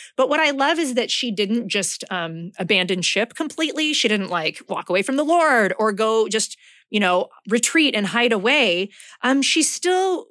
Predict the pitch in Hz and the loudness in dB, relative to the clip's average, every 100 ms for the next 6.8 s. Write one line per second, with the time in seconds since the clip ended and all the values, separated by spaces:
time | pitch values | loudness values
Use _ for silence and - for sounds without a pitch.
0 | _ 254 294 277 233 269 - - 196 165 | _ -2 -2 -4 -4 -4 -2 -2 -2 -2
1 | - - 226 233 - 240 226 240 - 233 | -4 -4 -2 0 2 2 2 0 -2 0
2 | 247 220 - - 247 - - 254 247 214 | 0 0 -2 -2 -2 -2 0 2 2 0
3 | - - 208 220 226 202 190 185 175 180 | -6 -8 -4 0 2 2 0 0 0 0
4 | 165 165 160 185 165 165 165 170 190 170 | -2 0 -2 -2 0 0 0 -2 -4 -6
5 | 170 - 175 180 - - - 190 170 160 | -6 -6 -8 -10 -10 -12 -4 -2 -2 -2
6 | 175 165 165 160 180 156 190 | -4 -2 -2 -2 -4 -4 -4